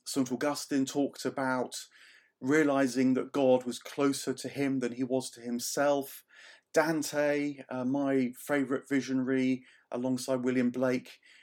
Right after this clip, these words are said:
um, realised it when he felt himself spinning like a perfect wheel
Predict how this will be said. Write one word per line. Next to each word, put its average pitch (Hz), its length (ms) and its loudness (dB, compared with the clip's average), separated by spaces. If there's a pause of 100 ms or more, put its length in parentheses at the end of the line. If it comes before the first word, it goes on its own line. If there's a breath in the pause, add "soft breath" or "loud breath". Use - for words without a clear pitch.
(160 soft breath)
um, 123 360 -2
realised 151 560 4
it 135 120 -2
when 139 140 0
he 143 120 2
felt 147 540 0
himself 139 640 0
spinning 170 640 4
like 143 260 0
a 135 60 -6
perfect 156 540 0
wheel 135 440 2